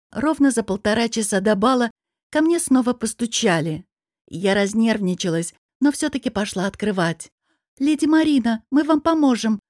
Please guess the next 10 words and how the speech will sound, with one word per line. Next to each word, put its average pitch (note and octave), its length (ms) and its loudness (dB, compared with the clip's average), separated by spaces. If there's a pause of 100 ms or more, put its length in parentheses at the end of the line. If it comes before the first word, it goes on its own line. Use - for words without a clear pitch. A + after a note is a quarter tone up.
(220)
радостно C#4 580 0
заявили G#3+ 440 0
три G3+ 200 0
драконицы. F3+ 880 -2 (540)
Не G#3 200 0
дожидаясь A#3+ 640 0
разрешения, C4 720 0 (240)
ворвались B3 600 -2
в - 100 -20
комнату, B3+ 500 2